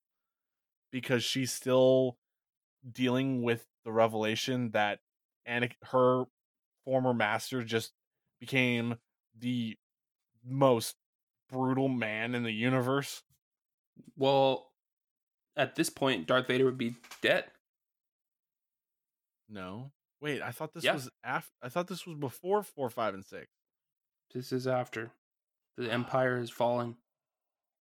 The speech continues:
Speaker 1: Well, I mean, she could
Speaker 2: So this
Speaker 1: still be,
Speaker 2: is
Speaker 1: she could still be dealing with all of that still.
Speaker 2: So this is a Ahsoka Tano who hasn't met Luke Skywalker yet.
Speaker 1: Oh,
Speaker 2: Or
Speaker 1: that's
Speaker 2: maybe
Speaker 1: right.
Speaker 2: has.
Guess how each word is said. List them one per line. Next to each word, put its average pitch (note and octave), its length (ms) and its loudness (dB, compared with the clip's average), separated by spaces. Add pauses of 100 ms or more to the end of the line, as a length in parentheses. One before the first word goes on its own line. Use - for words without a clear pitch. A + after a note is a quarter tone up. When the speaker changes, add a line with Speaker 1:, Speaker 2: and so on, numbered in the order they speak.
(680)
Speaker 1:
Well, F3+ 180 10
I F3+ 80 12
mean, F#3+ 140 4
she A#3 180 0
could A3+ 160 -2
Speaker 2:
So C3 60 0
this C3+ 60 4
Speaker 1:
still G3+ 140 6
be, F#3+ 80 2
Speaker 2:
is C3 80 -2 (220)
Speaker 1:
she - 180 0
could G3+ 200 2
still G3+ 220 0
be F3+ 120 0
dealing D3 360 4
with B2 140 0
all G#2+ 200 0
of F#2+ 80 -8
that F#2+ 220 -8
still. - 400 -6 (960)
Speaker 2:
So - 140 0
this D#3 200 2
is D3 180 4
a A#2+ 400 4
Ahsoka C3+ 420 0
Tano C3+ 320 2
who A#2+ 140 -2
hasn't B2 320 2
met G#2+ 220 -2
Luke A#2 180 -4
Skywalker A2 640 -2
yet. D2 200 -10 (1160)
Speaker 1:
Oh, A2 180 -8
Speaker 2:
Or - 20 -2
Speaker 1:
that's B2 180 4
Speaker 2:
maybe C#3 220 4
Speaker 1:
right. G2+ 300 4
Speaker 2:
has. - 280 -6